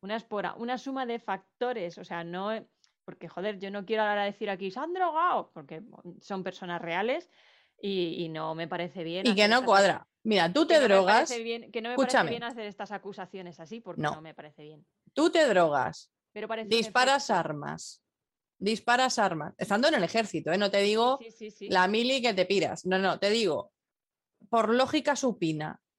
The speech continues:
Speaker 2: tú te drogas, te pones a dar tiros y lo último que dices es que has visto un ovni.
Speaker 1: No, no,
Speaker 2: Lo
Speaker 1: sí.
Speaker 2: que dices es o un alien o a mi, o a mi padre haciendo el pino. Dices,
Speaker 1: No.
Speaker 2: "Hemos visto una figura", y dices, "Una figura realista",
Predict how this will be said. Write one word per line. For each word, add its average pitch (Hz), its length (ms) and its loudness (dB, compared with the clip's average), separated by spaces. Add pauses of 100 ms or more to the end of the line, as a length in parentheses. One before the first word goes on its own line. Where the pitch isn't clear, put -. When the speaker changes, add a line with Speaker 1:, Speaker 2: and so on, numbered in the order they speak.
(140)
Speaker 2:
tú 269 180 -2
te 285 160 6
drogas, 160 680 2
te 185 120 2
pones 233 300 -2
a 247 60 2
dar 190 280 2
tiros 269 580 0 (560)
y 214 100 0
lo 190 120 4
último 220 380 0
que 202 100 0
dices 214 260 -2
es 208 80 -6
que 202 80 -2
has 185 80 2
visto 170 220 -4
un 151 100 -6
ovni. 160 280 -10 (720)
Speaker 1:
No, 247 120 -12
no, 269 120 -12
Speaker 2:
Lo 190 140 4
Speaker 1:
sí. 180 60 -2
Speaker 2:
que 190 80 4
dices 202 300 2
es 202 260 -2
o 190 180 2
un 190 160 2
alien 226 420 0
o 175 380 4
a 175 80 2
mi, 170 180 -2
o 165 160 0
a 165 120 -2
mi 156 340 -4
padre 165 360 0
haciendo 185 260 -2
el 147 80 -4
pino. 185 200 0
Dices, 180 280 -2
Speaker 1:
No. 247 320 -14
Speaker 2:
"Hemos 285 240 2
visto 302 220 0
una 320 200 2
figura", 320 540 0
y - 240 -4 (180)
dices, 180 460 0
"Una 175 180 0
figura 180 340 2
realista", 294 640 0